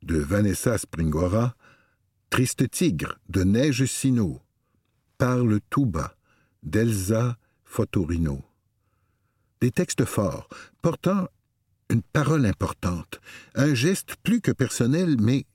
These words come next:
social. Dans un autre registre, il est saisi d'enthousiasme avec La constellation du lynx de Louis Hamelin, revenant en fiction sur la crise d'octobre en mille neuf cent soixante-dix. Et,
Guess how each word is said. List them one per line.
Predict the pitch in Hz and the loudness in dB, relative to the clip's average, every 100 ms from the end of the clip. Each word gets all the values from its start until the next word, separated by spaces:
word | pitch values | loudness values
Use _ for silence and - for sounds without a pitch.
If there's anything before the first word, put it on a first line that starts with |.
| _ _ _ _ | _ _ _ _
social. | - 175 156 - 76 - - - - _ _ _ _ _ _ _ _ _ _ | -4 -2 0 -2 -2 -4 -10 -12 -18 _ _ _ _ _ _ _ _ _ _
Dans | - 92 85 | -2 0 2
un | 87 | 2
autre | 92 87 - | 2 0 -2
registre, | 78 80 90 135 151 - - _ _ _ _ _ - | -2 0 0 0 -2 -8 -16 _ _ _ _ _ -2
il | 151 | 0
est | 185 | 0
saisi | - 175 160 | 0 0 2
d'enthousiasme | 143 110 - 120 104 131 - 95 | 2 0 2 0 2 0 0 0
avec | 85 - | 0 0
La | 95 | -4
constellation | - - 220 - 151 139 113 - 123 117 | -2 0 0 0 0 2 0 0 0 0
du | 90 | 0
lynx | 85 80 95 85 | 0 0 -2 -4
de | 80 | -4
Louis | 76 76 82 | -2 0 0
Hamelin, | 78 87 98 139 - - _ _ _ - | 2 2 2 0 -4 -20 _ _ _ -2
revenant | 143 175 143 170 151 | -2 2 2 2 2
en | 101 | 0
fiction | - 101 - 135 131 | -2 -4 -2 0 0
sur | - 82 | 0 -2
la | 160 | -2
crise | - 120 98 | -2 -2 0
d'octobre | 90 - 110 101 80 | -4 -2 -2 -2 0
en | 80 | 0
mille | 85 101 | 2 2
neuf | 76 | 0
cent | - 92 | -2 -4
soixante-dix. | - 80 76 71 - 69 - - - _ _ _ _ _ _ _ - - - | -4 -6 -4 -6 -6 -10 -10 -12 -14 _ _ _ _ _ _ _ -20 -20 -4
Et, | 131 139 135 | 0 2 2